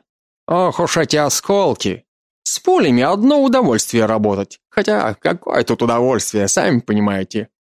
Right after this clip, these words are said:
Дырочки аккуратные, с палец. Кость там расщепит, это случается. Ну и на выходе бывает. Половину кишок вырвет.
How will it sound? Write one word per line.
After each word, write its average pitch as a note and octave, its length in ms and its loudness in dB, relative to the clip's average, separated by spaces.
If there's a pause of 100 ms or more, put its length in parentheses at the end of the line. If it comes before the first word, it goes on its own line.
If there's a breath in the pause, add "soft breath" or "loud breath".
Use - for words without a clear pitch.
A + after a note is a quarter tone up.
(140)
Дырочки C4 640 0
аккуратные, A3+ 840 0
с - 120 -4
палец. C3+ 600 -2 (360)
Кость C4+ 400 2
там F#3+ 200 0
расщепит, E3 640 0
это - 140 -4
случается. A2 760 0 (200 loud breath)
Ну D4 180 4
и F#3 80 4
на C#3+ 160 2
выходе E3 420 2
бывает. D3 480 0 (220)
Половину B2 440 2
кишок D#3 440 0
вырвет. D3+ 460 2